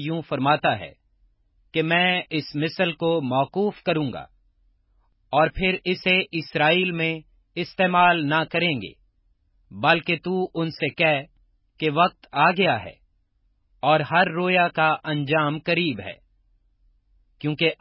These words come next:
آگے کو بنی اسرائیل کے درمیان رویائے باطل اور خوشامد کی غیب دانی نہ ہوگی، کیونکہ میں خداوند ہوں۔ میں کلام کروں گا اور میرا کلام ضرور پورا ہوگا،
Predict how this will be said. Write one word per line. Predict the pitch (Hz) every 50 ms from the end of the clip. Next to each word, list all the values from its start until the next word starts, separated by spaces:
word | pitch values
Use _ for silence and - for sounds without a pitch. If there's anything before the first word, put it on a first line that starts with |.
| 143 156
آگے | 170 180 156 185 180 170
کو | - 175 170
بنی | 143 147 151 160 160
اسرائیل | 156 147 - - 165 170 170 180 175 170 160
کے | 147 - 156
درمیان | 139 123 143 147 151 156 156 147 143 139 135 139 135 - _ _ _ _ _ _ _ _ _ _ _ _ -
رویائے | 107 139 160 175 175 170 165 165 165 160 139
باطل | 123 143 156 160 156 - 160 147 147 139 139 _ _ _ _ _ _ _ _ _ _ -
اور | 123 143 160 170 180 175
خوشامد | 151 - - 175 147 - 190 180 175 175 170 165 - _
کی | - 170 160 156 143 113 107
غیب | 139 147 160 160 147 131 123
دانی | 156 151 151 156 156 143
نہ | 131 135 151 156
ہوگی، | 143 147 131 110 92 85 - - _ _ _ _ _ _ _ _ _ _ _ _ _ _ _ _ _ _ _ _ _ -
کیونکہ | - 139 143 - 180 160
میں | 156 160 165 165 160 139
خداوند | - - 160 143 147 147 139 156 185 170 127
ہوں۔ | 104 92 73 - _ _ _ _ _ _ _ _ _ _ _ _ _ _ _ -
میں | 98 123 147 160 160 156 -
کلام | - 147 147 160 170 175 175 147
کروں | - 165 156 160 156 143
گا | 139 131 131 - _ _ _ _ _ _ _ _ _ _ _ _ -
اور | 135 151 156
میرا | 160 170 180 180 185 180 170 -
کلام | - 175 175 175 175 175 175 170 135 104 120
ضرور | 165 180 190 202 202 180 143 -
پورا | 151 147 143 131 123 117
ہوگا، | 135 139 123 101 78